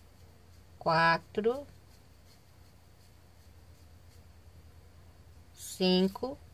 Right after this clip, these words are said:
seis, sete pontos altos, ok?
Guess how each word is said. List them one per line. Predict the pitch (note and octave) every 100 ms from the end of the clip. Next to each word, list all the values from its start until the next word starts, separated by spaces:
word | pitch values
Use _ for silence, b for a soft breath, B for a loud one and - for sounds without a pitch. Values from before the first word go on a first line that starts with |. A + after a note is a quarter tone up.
| - - - - - - - - - - - - - - - - - - - - - - - - - - - - - - - - - - - - - - -
seis, | - - F#3 F3+ F#3 G3+ - - - - - - - - - - - - - - - - - - - - - - - - - - - - - - - - - - - - - - - - -
sete | - - G3 G3+ G#3 -
pontos | - G#3+ G3+ G#3+ -
altos, | C#3+ C3 - - - - - - - - - - - - - - - - - - - - -
ok? | C#3 - G#3+ C4+